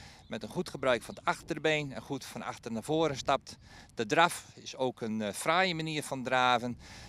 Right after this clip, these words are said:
Waar we iets meer oprichting graag zouden willen zien, maar wel een paard die goed gebruik van het achterbeen toont. En ook door de manier van voorbrengen, eh, in een rustig tempo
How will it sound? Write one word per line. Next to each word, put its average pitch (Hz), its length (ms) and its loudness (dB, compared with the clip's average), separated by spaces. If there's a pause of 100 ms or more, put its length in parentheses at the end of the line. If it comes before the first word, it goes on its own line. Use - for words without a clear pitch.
Waar 104 160 -2
we 101 300 -10
iets - 240 -6
meer 113 220 0
oprichting 175 560 0
graag 143 260 2
zouden 131 280 2
willen 120 200 0
zien, 113 240 -2
maar 110 160 -2
wel 127 120 2
een 113 160 -2
paard 120 360 4 (240)
die 107 120 -8
goed - 260 -6
gebruik 156 340 4
van 139 140 -6
het 127 80 -6
achterbeen 113 680 -4
toont. 107 340 -4 (300)
En 117 180 -4
ook 139 260 2
door 127 140 2
de 120 80 0
manier 135 260 -2
van 110 160 -8
voorbrengen, 120 1300 0
eh, 110 60 -2
in 107 60 -4
een 101 80 -2
rustig 156 300 -2
tempo 120 360 -2